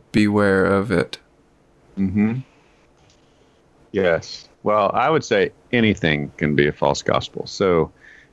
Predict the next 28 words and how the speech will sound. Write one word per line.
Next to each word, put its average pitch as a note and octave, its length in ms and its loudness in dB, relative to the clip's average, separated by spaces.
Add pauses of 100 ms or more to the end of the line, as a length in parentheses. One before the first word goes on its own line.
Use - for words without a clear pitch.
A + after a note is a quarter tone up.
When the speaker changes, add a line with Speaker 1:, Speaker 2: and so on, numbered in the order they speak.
(180)
Speaker 2:
any C3+ 400 2
Christian G#2 720 0
value F2+ 800 2
that E2 180 -2
God F#2+ 340 0
wants F#2+ 400 -2
us F2 200 0
to F2 200 2
value, E2 800 0
and - 120 -2
I G2 60 2
would G#2+ 100 0
say F#2 140 2
social F#2 340 0
justice - 440 -2
is F#2+ 100 0
something F2+ 360 -4
we F2+ 140 2
are E2 180 2
to F#2 180 -2
value, G2 640 0 (640)
that F#2 120 0
is F2 120 0
a E2+ 100 2
fruit - 400 2
of F#2 80 0
the E2+ 80 0
gospel, D#2+ 520 -2